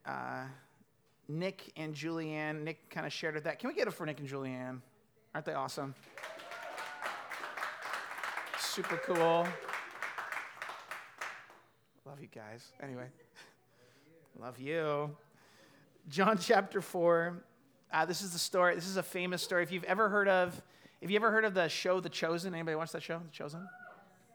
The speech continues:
So this is one of the most famous scenes in there. Just type in "woman at the well, The Chosen," and you'll see a really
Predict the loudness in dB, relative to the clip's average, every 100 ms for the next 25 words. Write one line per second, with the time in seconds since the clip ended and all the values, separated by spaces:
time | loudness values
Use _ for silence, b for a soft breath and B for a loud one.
0 | -20 B B B B -2 6 8 8 4
1 | -6 -18 -2 0 2 0 -2 0 0 -2
2 | -4 -4 -4 -4 -4 -2 -2 -2 0 2
3 | 2 0 0 2 4 2 2 2 4 6
4 | 4 0 -6 B B B -6 -2 2 2
5 | 2 0 0 -4 -4 -4 -2 0 2 2
6 | 0